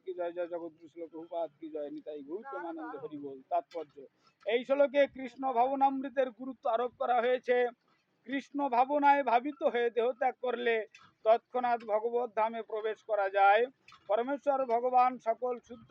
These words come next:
সত্তার মধ্যে শুদ্ধতম, সুতরাং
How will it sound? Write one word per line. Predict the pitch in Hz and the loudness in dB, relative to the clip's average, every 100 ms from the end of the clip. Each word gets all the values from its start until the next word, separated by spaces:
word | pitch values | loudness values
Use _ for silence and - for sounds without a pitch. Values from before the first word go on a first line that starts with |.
| 254 | -6
সত্তার | 220 220 - 220 | -6 -6 -2 -2
মধ্যে | 226 247 - 226 190 - _ _ | -2 -12 -4 -2 -2 -8 _ _
শুদ্ধতম, | - 277 254 226 202 185 180 196 214 233 - _ _ - | -12 -12 -10 -6 -2 -2 -2 -4 -4 -4 -8 _ _ -14
সুতরাং | 226 - 240 240 302 | -10 -4 0 2 2